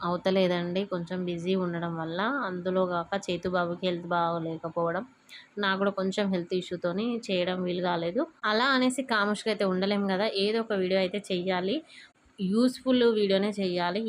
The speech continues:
ఏదో ఒకటి చేయాలి కదా అని పిచ్చి పిచ్చి వీడియోస్ కాకుండా. ఎందుకంటే మన వీడియోల కోసం నా కొత్త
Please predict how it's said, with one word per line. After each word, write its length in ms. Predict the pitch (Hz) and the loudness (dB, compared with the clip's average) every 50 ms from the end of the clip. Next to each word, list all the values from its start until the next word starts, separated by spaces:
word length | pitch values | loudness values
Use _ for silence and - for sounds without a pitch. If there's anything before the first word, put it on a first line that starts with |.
| 202 190 | 0 0
ఏదో 120 | 185 185 202 | 2 2 0
ఒకటి 180 | 196 202 196 190 | 0 0 2 2
చేయాలి 240 | 185 180 180 180 175 | 2 2 0 0 -2
కదా 120 | 175 180 175 | -2 -2 -2
అని 120 | 180 190 - | -4 -4 -6
పిచ్చి 160 | 180 - - | -10 -14 -16
పిచ్చి 180 | - 170 - 185 | -14 -8 -6 -4
వీడియోస్ 260 | 175 170 180 175 - 180 165 | -2 -2 -2 -2 -2 -2 -4
కాకుండా. 380 | 160 - - 160 160 170 240 349 - - _ _ - _ _ _ _ - - - - | -4 -4 -6 -6 -2 0 0 0 -2 -4 _ _ -20 _ _ _ _ -20 -20 -8 0
ఎందుకంటే 600 | 240 214 202 233 254 262 254 247 220 208 196 208 240 | 2 4 4 4 4 2 2 2 2 2 2 2 2
మన 240 | 240 226 214 202 196 208 220 220 | 2 2 2 2 2 2 4 4
వీడియోల 340 | 220 220 220 220 220 220 208 202 | 4 4 4 4 4 4 2 2
కోసం 340 | 196 190 185 180 - - 208 202 185 175 170 | 2 0 0 0 0 -2 -2 0 -2 -2 -2
నా 120 | 180 190 202 233 254 254 - - _ _ | 0 2 2 2 2 0 -2 -8 _ _
కొత్త 340 | - 196 180 - _ _ - | -2 -2 -2 -4 _ _ 2